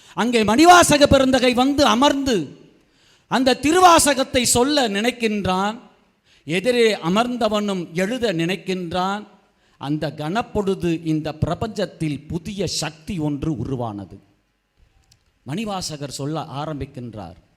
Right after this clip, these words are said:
"நமச்சிவாய வாழ்க, நாதன் தாள் வாழ்க." இவர் நமச்சிவாயன் என்று சொல்லத்துக்கு முன்னாடியே எதிரே அந்தணர் ஊரிலே வந்த சிவபெருமான் "நமச்சிவாய வாழ்க, நாதன் தாள் வாழ்க"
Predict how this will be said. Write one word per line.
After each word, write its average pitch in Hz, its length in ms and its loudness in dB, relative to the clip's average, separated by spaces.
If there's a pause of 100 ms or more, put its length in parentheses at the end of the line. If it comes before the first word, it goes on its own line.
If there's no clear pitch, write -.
(200)
"நமச்சிவாய 143 840 -8
வாழ்க, 139 320 -8 (840)
நாதன் 151 520 0
தாள் 151 320 -2
வாழ்க." 139 340 -4 (760)
இவர் 160 220 -2
நமச்சிவாயன் 247 1040 0 (160)
என்று 220 200 -2 (100)
சொல்லத்துக்கு 262 640 0
முன்னாடியே 254 720 2 (160)
எதிரே 269 360 2 (120)
அந்தணர் 277 460 6
ஊரிலே 262 300 4
வந்த 233 260 0
சிவபெருமான் 269 760 2 (300)
"நமச்சிவாய 247 760 4
வாழ்க, 262 420 4
நாதன் 254 420 0
தாள் 233 300 0
வாழ்க" 202 240 -2